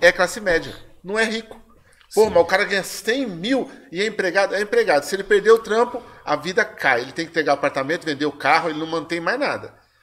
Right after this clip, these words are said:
Speaker 1: Porque ele ganha cem mil e gasta quarenta, cinquenta mil pra manter a vida. E olhe, olhe lá. Então, esse cara não é rico. Enquanto isso, tem gente que ganha três mil reais, certo? E gasta mil. Essa pessoa é mais rica que um classe média de cem mil. Então,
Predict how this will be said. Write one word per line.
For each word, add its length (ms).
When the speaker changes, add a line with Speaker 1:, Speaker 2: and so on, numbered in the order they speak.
Speaker 1:
Porque 180
ele 120
ganha 220
cem 240
mil 400
e 100
gasta 320
quarenta, 420
cinquenta 420
mil 160
pra 120
manter 260
a 60
vida. 220
E 40
olhe, 180
olhe 240
lá. 240
Então, 320
esse 200
cara 240
não 180
é 40
rico. 340
Enquanto 400
isso, 220
tem 180
gente 260
que 100
ganha 200
três 300
mil 160
reais, 580
certo? 400
E 100
gasta 400
mil. 480
Essa 160
pessoa 280
é 40
mais 220
rica 240
que 100
um 80
classe 280
média 240
de 80
cem 200
mil. 260
Então, 360